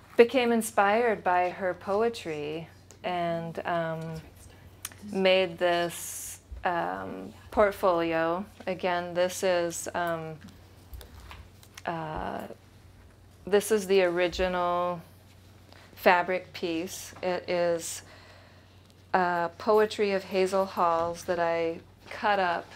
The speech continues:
into, um, you know, line by line and reassembled in a different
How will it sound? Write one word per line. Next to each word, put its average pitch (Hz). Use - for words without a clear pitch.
into, 165
um, 165
you 180
know, 160
line 190
by 190
line 175
and 165
reassembled 180
in 175
a 170
different 165